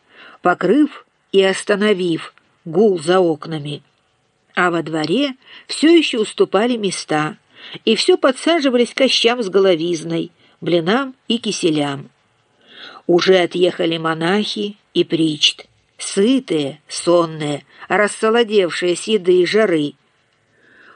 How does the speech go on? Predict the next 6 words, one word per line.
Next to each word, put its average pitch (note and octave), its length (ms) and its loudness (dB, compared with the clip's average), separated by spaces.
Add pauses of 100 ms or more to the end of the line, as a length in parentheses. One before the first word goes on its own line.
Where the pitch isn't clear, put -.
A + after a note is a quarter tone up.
(180)
увозя A3+ 580 4
в - 60 -6
широченных B3+ 680 0
карманах A#3+ 640 -2
слоеные C4 580 0
пирожки C4+ 800 -2